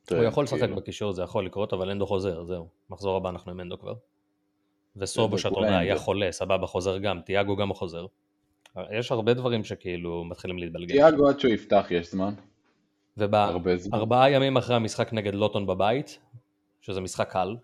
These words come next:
Speaker 2: אין מה לעשות, לכל הדעות, זה הגמר נגד צ'לסי. אתה מבין, כאילו, אתה יכול לראות עולם שטרנט נח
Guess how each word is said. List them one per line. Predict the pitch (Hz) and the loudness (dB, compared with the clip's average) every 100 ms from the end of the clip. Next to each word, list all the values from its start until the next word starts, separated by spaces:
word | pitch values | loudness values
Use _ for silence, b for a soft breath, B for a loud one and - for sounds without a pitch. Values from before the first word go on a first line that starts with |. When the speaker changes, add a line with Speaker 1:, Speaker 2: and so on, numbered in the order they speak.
| - | -12
Speaker 2:
אין | 92 | -10
מה | 82 | -10
לעשות, | 82 85 92 - | -10 -12 -14 -12
לכל | 107 - 104 | -10 0 0
הדעות, | 85 85 123 - _ | 0 -4 -4 -8 _
זה | 92 | -4
הגמר | 92 95 92 | -2 0 -2
נגד | 85 85 | -2 -8
צ'לסי. | - - - _ _ _ _ _ _ _ _ _ _ _ _ _ _ _ _ _ _ _ _ | -14 -18 -20 _ _ _ _ _ _ _ _ _ _ _ _ _ _ _ _ _ _ _ _
אתה | 107 | -6
מבין, | 92 101 - | -2 -2 -2
כאילו, | 101 92 90 90 - _ _ _ _ _ _ _ _ _ _ _ | -2 -2 -4 -8 -14 _ _ _ _ _ _ _ _ _ _ _
אתה | - 110 | 0 0
יכול | 95 147 | 2 2
לראות | 143 131 123 | 4 4 2
עולם | 107 104 101 92 87 - _ _ _ | 2 2 2 -2 -10 -16 _ _ _
שטרנט | - - 92 87 85 85 _ _ _ - 92 87 95 | -12 -6 -4 -4 -6 -8 _ _ _ -12 -10 -8 -10
נח | 85 - - | -10 -12 -20